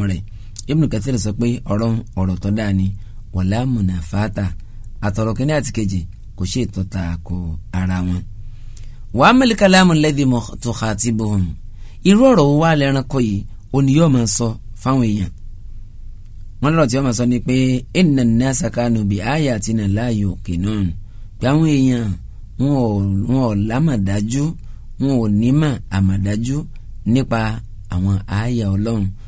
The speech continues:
Wọn ò gbà pé àwọn àdéhùn tọ́lọ́run bá ṣe fáwọn èèyàn, wọn ò gbà pé àdéhùn tó ṣe pé àmúṣẹ tí yóò dé bá ni.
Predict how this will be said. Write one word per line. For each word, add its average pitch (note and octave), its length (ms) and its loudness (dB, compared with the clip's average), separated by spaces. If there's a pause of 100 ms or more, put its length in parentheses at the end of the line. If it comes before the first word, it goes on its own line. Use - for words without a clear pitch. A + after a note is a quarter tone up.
(140)
Wọn C3 140 2
ò A#2+ 100 4
gbà G#2 140 2
pé C#3+ 100 -2
àwọn D3+ 200 2
àdéhùn A#2+ 360 2
tọ́lọ́run A#2 320 0
bá A#2 120 0
ṣe A2+ 140 -4
fáwọn C3 280 0
èèyàn, G#2 360 0 (320)
wọn A2 160 -2
ò G#2 60 0
gbà F#2 140 0
pé F#2+ 140 -6
àdéhùn A#2 280 0
tó G#2 80 -4
ṣe - 160 -6
pé A#2+ 180 -2 (720)
àmúṣẹ A2 600 0 (340)
tí G#2 240 -4
yóò B2+ 180 2
dé F#2+ 220 -2
bá F2 160 0
ni. F2+ 160 2